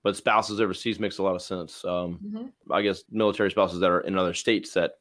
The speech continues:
Speaker 1: may not be able to, that's, that's interesting.
Speaker 2: Right.
Speaker 1: Well, thanks for sharing that. You go to the hospital <laughs>
Speaker 2: <laughs>
Speaker 1: and, um,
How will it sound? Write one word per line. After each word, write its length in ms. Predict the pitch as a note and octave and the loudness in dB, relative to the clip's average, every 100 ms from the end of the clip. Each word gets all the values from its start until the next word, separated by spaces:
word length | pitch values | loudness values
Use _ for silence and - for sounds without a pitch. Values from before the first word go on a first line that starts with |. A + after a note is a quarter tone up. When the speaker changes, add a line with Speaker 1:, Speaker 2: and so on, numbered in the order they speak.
| _ | _
Speaker 1:
may 100 | F#2 | -2
not 160 | F2+ E2 | 0 2
be 80 | F#2 | 2
able 100 | E2+ | 0
to, 180 | E2 - _ _ - | -2 -6 _ _ -2
that's, 340 | G#2 G2 - | 2 2 0
that's 220 | G2+ G2 | -2 -2
interesting. 380 | G#2+ F#2+ - B1+ - _ | -2 -6 -8 -12 -14 _
Speaker 2:
Right. 340 | G3+ B3 G#3 G3 _ _ - | -12 -8 -10 -12 _ _ -10
Speaker 1:
Well, 100 | A#2+ | 0
thanks 180 | A#2 | 0
for 100 | - | 0
sharing 280 | F#2 A#2 F#2 | -4 -2 0
that. 240 | F#2 F#2 - - _ _ | 0 0 -2 -12 _ _
You 180 | - C3+ | -2 4
go 100 | E3+ | 6
to 60 | |
the 80 | E3+ | 6
hospital 600 | D#3 E3 - A#2 A#2+ A#2+ - - | 6 4 2 0 2 2 0 -4
<laughs> 160 | - B2 - | -2 -2 -10
Speaker 2:
<laughs> 160 | - | -4
Speaker 1:
and, 920 | D#4 - A#3+ A#3+ A3 B2+ A#2+ A2+ A2 - | -2 0 -2 2 2 4 2 0 -4 -2
um, 640 | A2+ A#2+ A2 G#2+ G#2 - | 2 4 4 2 -2 -10